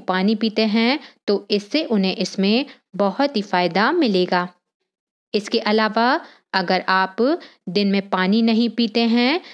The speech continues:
जैसे कि जिन लोगों को फील्ड वर्क या फिर ऑफिस वर्क बहुत ज़्यादा रहता है, उन लोगों को एक गिलास की जगह सुबह-सुबह तीन से चार गिलास पानी पी लेना चाहिए।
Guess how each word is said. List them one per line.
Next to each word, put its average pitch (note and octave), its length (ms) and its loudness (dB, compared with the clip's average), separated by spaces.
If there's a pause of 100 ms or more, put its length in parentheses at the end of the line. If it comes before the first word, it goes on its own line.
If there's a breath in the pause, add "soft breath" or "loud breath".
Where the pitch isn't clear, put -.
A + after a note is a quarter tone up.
(180 loud breath)
जैसे G3 340 0
कि G3 180 -4
जिन C4 280 0
लोगों F#3+ 260 0
को G#3 400 0 (240 loud breath)
फील्ड G3+ 360 0
वर्क G3+ 540 0 (260 loud breath)
या F#3+ 200 2
फिर F#3 340 -2
ऑफिस G3 460 0
वर्क A3 240 -2
बहुत G3+ 300 0
ज़्यादा A3 300 0
रहता A3 340 0
है, A3 300 0 (340)
उन C#4+ 140 2
लोगों G3 320 0
को F#3+ 300 0
एक C4 280 0
गिलास F3+ 360 0
की G3 140 -6
जगह G3 460 0 (280 loud breath)
सुबह-सुबह G3 840 0 (380 loud breath)
तीन G3 180 2
से G3 160 -2
चार A3+ 360 2
गिलास G3 420 0
पानी F#3 320 2
पी C4+ 240 -2
लेना F3+ 300 0
चाहिए। F3+ 480 0